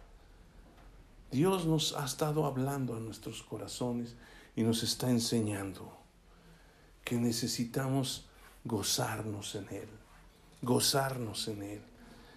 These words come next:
Tome la decisión de gozarse en el Señor y caminar con el Señor para vivir una vida plena, ¿sí?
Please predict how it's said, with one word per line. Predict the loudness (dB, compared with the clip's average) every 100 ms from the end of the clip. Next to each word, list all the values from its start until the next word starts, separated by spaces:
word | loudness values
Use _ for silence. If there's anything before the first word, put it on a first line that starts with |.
| -20 -20 2
Tome | 10 12 12 12
la | 8 6
decisión | 4 2 0 2 6 8 8 6
de | 6
gozarse | 4 6 6 4 4 4
en | 4
el | 4
Señor | 2 2 4 4 2 -2 -10 -16 -18 -20 -20 0
y | 2
caminar | 6 8 10 12 10 8 6
con | 6 6
el | 6
Señor | 4 6 8 8 6 0 -14 -18 -20 -10 2
para | 2 4
vivir | 6 8 8 8
una | 8 8
vida | 6 6 4 4
plena, | 2 6 6 6 2 -8 -16 -20 -20 -20 -20 -20 -20 -12
¿sí? | -2 0 0